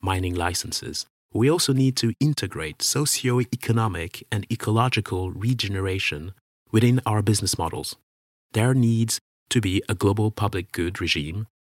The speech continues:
and resources should be managed globally. Otherwise, we risk conflict and global competition and scramble for minerals.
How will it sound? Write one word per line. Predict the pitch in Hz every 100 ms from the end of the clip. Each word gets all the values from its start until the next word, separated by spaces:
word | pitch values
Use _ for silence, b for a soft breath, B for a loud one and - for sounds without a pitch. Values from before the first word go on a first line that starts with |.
| _
and | 95 92
resources | 147 - 104 98 - 80 - _ -
should | -
be | 92
managed | 87 90 82 - -
globally. | - 95 87 65 69 _ _ _ _ _
Otherwise, | 165 202 101 76 87 120 - _ _
we | 110 151 180 -
risk | 95 101 - _ -
conflict | 143 147 95 107 - - _ -
and | 101 90
global | 107 113 120
competition | - 113 107 113 - 113 - 76 80 101 _ _
and | 104
scramble | - - 104 90 87
for | - 85
minerals. | 87 80 67 78 - -